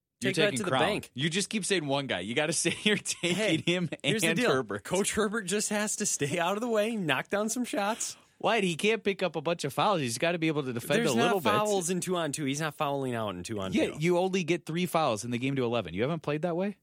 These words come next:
Speaker 2: No, what are you?
Speaker 1: You can't just
Speaker 2: Who
Speaker 1: keep
Speaker 2: calls
Speaker 1: hacking
Speaker 2: fouls,
Speaker 1: them.
Speaker 2: offense or defense?
Speaker 1: It's call your own fouls. They're
Speaker 2: Yeah,
Speaker 1: playing on the
Speaker 2: so
Speaker 1: honor
Speaker 2: s-,
Speaker 1: system.
Speaker 2: there, that's why there's no such thing as fouling out if you're playing the honor system
Speaker 1: Well,
Speaker 2: and
Speaker 1: you
Speaker 2: calling
Speaker 1: can't just
Speaker 2: your own
Speaker 1: keep hacking
Speaker 2: fouls.
Speaker 1: up left and right.
Speaker 2: No, but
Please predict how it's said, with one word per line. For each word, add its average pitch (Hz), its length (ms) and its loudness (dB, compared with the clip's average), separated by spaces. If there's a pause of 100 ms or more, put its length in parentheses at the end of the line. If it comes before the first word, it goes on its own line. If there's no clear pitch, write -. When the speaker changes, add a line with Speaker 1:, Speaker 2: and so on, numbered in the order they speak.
(140)
Speaker 2:
No, 156 300 -6
what 131 200 -6
are 156 100 -6
you? 123 80 -8 (720)
Speaker 1:
You 165 140 0
can't 262 240 4
just 226 220 2
Speaker 2:
Who 226 40 2
Speaker 1:
keep 269 40 6
Speaker 2:
calls 214 120 4
Speaker 1:
hacking 175 360 4
Speaker 2:
fouls, - 20 -2
Speaker 1:
them. 101 140 2
Speaker 2:
offense 240 360 -2
or 214 80 -2
defense? 180 540 -4 (320)
Speaker 1:
It's 175 120 -2
call 220 200 2
your 233 140 4
own 240 140 2
fouls. 240 480 2
They're 196 120 2
Speaker 2:
Yeah, 180 60 2
Speaker 1:
playing 226 180 2
on 233 80 2
the 226 100 4
Speaker 2:
so 240 80 4
Speaker 1:
honor 269 140 2
Speaker 2:
s-, 196 80 0
Speaker 1:
system. 147 320 -2
Speaker 2:
there, 165 120 -2 (100)
that's 156 360 -2
why 185 160 0
there's 165 200 -4
no 147 180 0
such - 260 -6
thing 135 160 -2
as 110 100 -4
fouling 120 520 -2
out 90 320 -6 (160)
if 135 220 -6
you're 139 100 -4
playing 139 320 -4
the 120 120 -2
honor 113 300 -2
system 98 600 -6 (360)
Speaker 1:
Well, 196 80 4
Speaker 2:
and 240 80 6
Speaker 1:
you 233 60 2
Speaker 2:
calling 196 180 4
Speaker 1:
can't 135 100 2
just 131 100 0
Speaker 2:
your 120 80 0
own - 60 0
Speaker 1:
keep 180 100 0
hacking 165 460 2
Speaker 2:
fouls. 117 80 2
Speaker 1:
up 101 60 -4
left 143 260 0
and 113 100 0
right. 123 340 0 (400)
Speaker 2:
No, 339 160 -4
but 156 280 -2